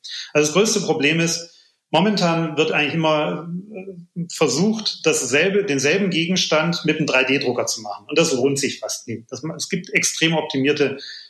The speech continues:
äh, äh, Herstellungsprozesse. Äh, die sind optimiert seit einem Jahrhundert. Äh, da wird man nicht viel rausholen können. Ja, so eine, so ein Blechteil für zwei Cent, das kann ich nicht mit einem drei D Drucker machen.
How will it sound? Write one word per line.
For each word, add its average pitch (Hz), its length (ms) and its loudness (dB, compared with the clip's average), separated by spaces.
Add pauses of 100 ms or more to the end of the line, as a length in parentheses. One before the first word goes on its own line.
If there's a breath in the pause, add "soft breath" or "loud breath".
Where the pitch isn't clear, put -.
(120 loud breath)
äh, 156 80 0
äh, 127 540 0
Herstellungsprozesse. 151 1040 0 (400 loud breath)
Äh, 143 380 2
die 160 80 2
sind 175 160 2
optimiert 175 520 0
seit 151 360 2
einem 143 100 0
Jahrhundert. 139 840 2
Äh, 147 280 0 (120)
da 156 320 2
wird 170 180 2
man 151 120 4
nicht 151 160 0
viel 147 160 2
rausholen 123 540 2
können. - 280 -12
Ja, 151 160 4
so 147 120 0
eine, 135 240 0
so 147 140 -2
ein 135 100 0
Blechteil 143 480 2
für 135 180 -2
zwei 131 240 0
Cent, 156 400 0
das - 140 -2
kann 139 160 -2
ich 127 100 0
nicht 127 120 -2
mit 127 40 -4
einem 117 80 -4
drei 113 160 -2
D 120 120 -2
Drucker 113 260 -4
machen. - 260 -12